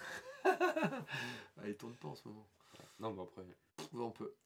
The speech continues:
Speaker 2: on
Speaker 1: Euh,
Speaker 2: peut
Speaker 1: tu vois, par
Speaker 2: piffer,
Speaker 1: exemple,
Speaker 2: on
Speaker 1: on
Speaker 2: s'en
Speaker 1: aurait
Speaker 2: fout,
Speaker 1: pu
Speaker 2: de
Speaker 1: se
Speaker 2: toute
Speaker 1: dire
Speaker 2: façon.
Speaker 1: un, un Black Label Society, mais il est reparti avec, euh, Ozzy, donc, euh,
Speaker 2: Bah oui, c'est ça.
Speaker 1: Il va pas faire un entre-deux. «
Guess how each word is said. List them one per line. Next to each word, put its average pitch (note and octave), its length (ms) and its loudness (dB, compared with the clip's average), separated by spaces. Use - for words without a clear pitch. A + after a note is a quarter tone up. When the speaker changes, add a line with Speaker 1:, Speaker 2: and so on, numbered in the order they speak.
Speaker 2:
on - 40 -2
Speaker 1:
Euh, A#2 540 6
Speaker 2:
peut G#2+ 60 0
Speaker 1:
tu G2+ 80 -2
vois, E3+ 100 12
par D#3+ 80 8
Speaker 2:
piffer, C#3+ 100 8
Speaker 1:
exemple, D#3 80 6
Speaker 2:
on D3 40 4
Speaker 1:
on - 20 4
Speaker 2:
s'en C#3+ 80 4
Speaker 1:
aurait C#3+ 120 8
Speaker 2:
fout, C#3 100 4
Speaker 1:
pu D3+ 40 0
Speaker 2:
de C#3 60 2
Speaker 1:
se C3 40 -4
Speaker 2:
toute C#3+ 80 6
Speaker 1:
dire C3 100 6
Speaker 2:
façon. A2+ 260 6
Speaker 1:
un, A#2 60 0
un A2 40 0
Black B2 220 2
Label B2 260 2
Society, B2+ 460 -2
mais A2 160 -2
il G#2 80 -4
est G2+ 40 -4
reparti - 380 -8
avec, G#2 320 -4
euh, G#2+ 160 -6
Ozzy, A2 220 -6
donc, G2+ 240 -16
euh, - 40 -14
Speaker 2:
Bah G2 100 -8
oui, A2+ 80 2
c'est G2+ 100 -8
ça. A#2 260 -8
Speaker 1:
Il G#2+ 60 -6
va G#2 80 0
pas G#2 120 -2
faire A2 160 -2
un G#2+ 100 -2
entre-deux. « A2 440 -4